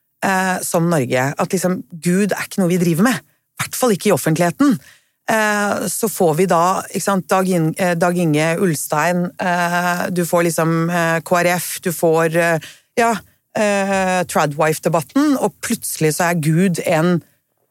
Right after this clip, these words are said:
han har gått fra å være, hen har gått fra å være en elefant i rommet til å bare ta alle rom, ikke sant? Hvis jeg skal legge godviljen til, så er Ingrid Olina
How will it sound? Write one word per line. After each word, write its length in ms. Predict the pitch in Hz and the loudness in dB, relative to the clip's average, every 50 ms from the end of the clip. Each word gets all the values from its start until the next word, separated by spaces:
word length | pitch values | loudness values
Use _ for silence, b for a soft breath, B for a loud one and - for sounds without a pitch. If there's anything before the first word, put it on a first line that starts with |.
| _ _ _ _ _ _ _ _ _ _ - | _ _ _ _ _ _ _ _ _ _ 0
han 80 | 226 214 | 0 2
har 80 | 208 190 | 4 2
gått 220 | 185 165 - - | 2 0 0 -2
fra 140 | 190 190 190 | 0 2 2
å 40 | 190 | 4
være, 380 | 202 175 147 127 123 143 160 170 175 156 - _ _ _ _ _ _ _ _ _ _ _ _ - | 2 2 2 2 2 2 2 2 0 -2 -6 _ _ _ _ _ _ _ _ _ _ _ _ -4
hen 420 | - 233 233 214 208 220 240 254 254 | -2 0 2 2 2 2 2 2 2
har 160 | 233 240 220 | 2 2 2
gått 160 | 196 - - - | 2 0 0 0
fra 140 | - 196 190 | 0 0 2
å 60 | 190 | 4
være 380 | 202 185 160 135 135 156 156 160 165 170 | 2 2 2 0 0 2 2 2 2 2
en 200 | 170 170 170 170 | 2 2 2 0
elefant 480 | 170 175 175 175 - 165 147 143 127 - | 2 2 0 0 0 0 -2 -2 -2 0
i 60 | 180 170 | 0 2
rommet 380 | 160 143 135 135 147 165 165 147 | 2 2 2 2 2 0 0 0
til 160 | 165 160 160 | 0 0 2
å 20 | |
bare 220 | 156 156 143 139 139 | 2 2 2 0 0
ta 360 | - - - - 120 123 135 147 - - | -2 -4 -2 0 2 2 2 0 -2 -4
alle 340 | - 190 156 135 127 131 135 143 | -2 -2 -2 0 0 0 2 4
rom, 220 | 160 214 269 359 427 415 | 4 4 4 2 2 0
ikke 220 | 349 294 - 226 | -2 -2 -4 -2
sant? 320 | - 359 403 480 - - - B B B B B B B B B B B B _ _ _ - - | 0 0 -2 -2 -6 -10 -14 B B B B B B B B B B B B _ _ _ -4 -2
Hvis 140 | 208 175 | 0 0
jeg 120 | 202 208 190 | 2 0 0
skal 160 | - - 226 | 0 0 0
legge 220 | 226 208 165 180 175 | 2 2 0 0 0
godviljen 500 | 175 214 196 156 147 143 147 160 180 185 | 2 2 2 2 2 2 2 2 2 2
til, 320 | - 269 330 392 381 254 - - | 2 2 2 4 2 2 -2 -4
så 400 | - - - - - - 233 269 | -12 -12 -10 -8 -2 0 2 2
er 340 | 311 - 170 156 170 214 - | 2 2 0 0 0 0 0
Ingrid 440 | 262 208 180 156 143 135 143 151 | 0 0 2 2 2 2 2 0
Olina 640 | - - 196 190 165 143 135 139 151 180 208 233 | 2 2 0 0 0 0 0 2 2 2 2 2